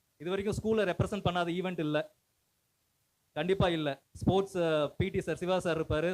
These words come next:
சோபா சார், எல்லா ஈவென்ட்டுக்கும் கூட்டிட்டு போயிருவாங்க. வாலிபால், கபடி, ரன்னிங், எல்லா ஈவென்ட்லயும் பார்ட்டிசிபேட். ஜோனல் லெவல் போகாத ஈவென்ட்ஸே கிடையாது.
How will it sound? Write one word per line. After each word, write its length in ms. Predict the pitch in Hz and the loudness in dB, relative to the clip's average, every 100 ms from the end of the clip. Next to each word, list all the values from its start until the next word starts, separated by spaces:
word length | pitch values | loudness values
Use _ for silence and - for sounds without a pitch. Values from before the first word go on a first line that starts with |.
| 170 | 0
சோபா 240 | 165 175 | 0 0
சார், 360 | 160 165 165 _ _ _ | -2 -6 -6 _ _ _
எல்லா 240 | 143 185 208 | -4 2 4
ஈவென்ட்டுக்கும் 320 | 208 214 196 | 4 0 -2
கூட்டிட்டு 200 | 196 165 | -4 -4
போயிருவாங்க. 500 | 156 147 139 131 - _ _ _ _ | -4 -4 -6 -10 -16 _ _ _ _
வாலிபால், 560 | 131 151 175 165 165 160 | 4 6 6 4 0 0
கபடி, 440 | 160 160 160 160 | -6 -6 -6 -6
ரன்னிங், 380 | 151 160 165 160 | -6 -10 -12 -8
எல்லா 340 | 139 170 202 | -4 2 4
ஈவென்ட்லயும் 460 | 190 190 190 208 175 | 4 2 -2 -4 0
பார்ட்டிசிபேட். 440 | 170 165 - 135 | 0 0 -8 -10
ஜோனல் 260 | 160 185 196 | -4 -2 0
லெவல் 300 | 190 180 151 | -2 -2 -4
போகாத 380 | 170 190 196 180 | -4 -2 0 0
ஈவென்ட்ஸே 420 | 170 196 202 208 | -2 -2 -2 -6
கிடையாது. 380 | 185 160 135 | -4 -4 -6